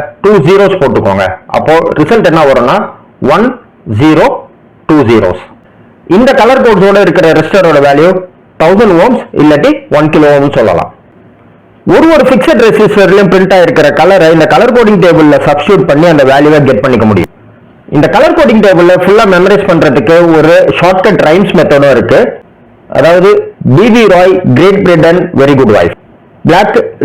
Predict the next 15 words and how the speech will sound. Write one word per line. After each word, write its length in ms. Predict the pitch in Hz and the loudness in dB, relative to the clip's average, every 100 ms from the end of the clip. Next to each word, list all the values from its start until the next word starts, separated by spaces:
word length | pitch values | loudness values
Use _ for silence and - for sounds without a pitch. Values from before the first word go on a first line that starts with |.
| 131 | 0
ஜீரோ, 280 | 147 170 196 269 - - - - - - - | 2 2 2 0 -4 -14 -20 -20 -20 -12 -2
அதுக்கப்புறம் 460 | 135 165 160 196 175 | 0 0 0 0 2
வர 120 | 156 151 139 139 | 2 2 0 0
பிரவுன் 260 | 147 185 190 - - 113 135 | 0 0 -2 -10 -10 -2 0
ஒன், 140 | 175 214 - _ - 117 135 | 0 -2 -8 _ -6 -2 0
ரெட் 240 | 165 175 185 - | 2 2 0 0
டூ, 80 | 185 226 - - _ - - 131 | 0 0 -4 -20 _ -8 -2 0
ஆரஞ்சு 340 | 160 175 - 131 | 2 0 -2 -2
த்ரீ, 140 | 160 233 220 - _ - 127 | 0 0 -4 -12 _ -4 0
எல்லோ 200 | 147 190 185 | 2 0 -2
ஃபோர். 240 | - 117 87 - _ _ _ - - 147 | -2 -2 -2 -8 _ _ _ -20 -8 -2
நெக்ஸ்ட் 240 | 214 - - 143 | -2 -2 -4 -2
கிரேட் 240 | 156 220 196 | 0 0 0
பிரிட்டன், 300 | 185 180 170 | 0 0 2
வெரி 120 | 165 | 2